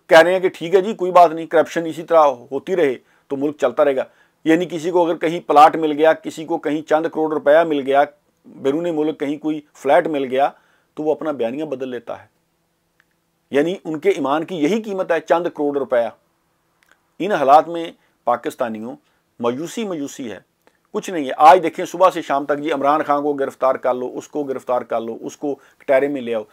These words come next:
यानी हमने मुल्क को ठीक नहीं करना, बल्कि मज़ीद इसमें इंतशार फैलाना है, मज़ीद अफरा तफरी फैलानी है। और ये लोग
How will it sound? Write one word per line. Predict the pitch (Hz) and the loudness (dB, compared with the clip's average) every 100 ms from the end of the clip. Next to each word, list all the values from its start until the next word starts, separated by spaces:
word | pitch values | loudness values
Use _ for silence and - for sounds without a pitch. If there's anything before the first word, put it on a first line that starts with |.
| _ _ | _ _
यानी | 131 165 196 | -2 0 0
हमने | 165 175 180 180 | -2 -2 -4 -4
मुल्क | 156 170 _ | -4 -6 _
को | 180 | -4
ठीक | - 180 180 | -4 -8 -8
नहीं | 214 | -4
करना, | 165 113 101 85 _ _ - | -2 -2 -6 -16 _ _ -4
बल्कि | 151 160 165 | -2 0 -2
मज़ीद | 143 127 214 247 180 - | -4 -2 0 0 -2 -10
इसमें | - 156 165 | -10 -8 -8
इंतशार | 143 135 120 120 113 | -8 -8 -2 0 0
फैलाना | 101 85 80 | -4 -10 -12
है, | - - _ _ _ _ | -18 -20 _ _ _ _
मज़ीद | - 143 170 233 - | -6 -4 -2 -2 -2
अफरा | 147 160 139 | -2 0 0
तफरी | 135 139 123 | -2 -6 -10
फैलानी | 110 98 101 | -10 -12 -16
है। | 92 _ _ _ _ _ _ _ _ _ _ _ _ | -20 _ _ _ _ _ _ _ _ _ _ _ _
और | 156 165 | 6 6
ये | 196 226 | 6 6
लोग | 196 196 220 | 6 4 0